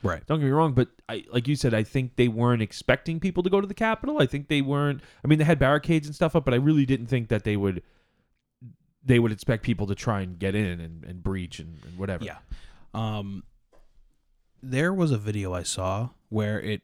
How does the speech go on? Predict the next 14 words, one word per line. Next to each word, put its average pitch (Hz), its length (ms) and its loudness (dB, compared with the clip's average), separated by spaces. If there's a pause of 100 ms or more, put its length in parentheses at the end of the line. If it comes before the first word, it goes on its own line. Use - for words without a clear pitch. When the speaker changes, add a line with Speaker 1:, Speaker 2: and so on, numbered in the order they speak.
Speaker 1:
pretty 139 200 0
much 131 260 0
looked 113 180 2
like 107 260 -2
the 98 100 -6
Capitol 101 400 -4
Police, 98 460 -8
like, 92 160 -6
moved 101 320 -4
the 98 60 -8
gates 92 360 -4
to - 100 -12
the 95 100 -4
side 85 500 -6